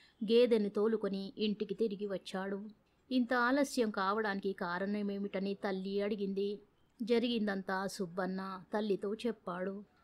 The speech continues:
అది వినేసరికి ఆమెకి ఆ ధనం ఎలాగైనా తెచ్చుకోవాలనిపించింది. మర్నాడు తల్లి కొడుకులిద్దరూ తొండయ్య పుట్ట దగ్గరికి వెళ్లారు. తల్లి కన్నంలోకి తొంగి చూసింది. ధనం రాసులు పోసి ఉంది.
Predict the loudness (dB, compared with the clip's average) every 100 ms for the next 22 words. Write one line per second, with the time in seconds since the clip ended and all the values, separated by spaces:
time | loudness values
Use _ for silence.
0 | _ -2 2 4 6 6 4 0 -4 -6
1 | -6 -4 -4 -4 -2 -4 -6 _ -2 -2
2 | 0 -2 -2 -2 -2 -2 0 0 0 0
3 | -4 -6 -6 -6 -2 -2 -2 -2 -4 -8
4 | -8 -6 -6 -8 -12 _ _ _ -2 0
5 | 6 6 6 4 2 2 -2 -2 -2 -2
6 | -2 -4 -6 -4 -4 -4 -6 _ _ _
7 | 0 2 4 2 0 -2 -4 -2 -2 -2
8 | -2 -2 -4 -4 -4 -6 -8 -10 _ _
9 | _ 0 2 2 -2 0 2 4 2 0
10 | -2 -2 -2 -2 -6 -4 -4 -6 -4 -6
11 | -8 -16 _ -8 -2 0 0 0 2 2
12 | 2 0 -2 -2 -4 -2 -4 -2 -4 -6
13 | -6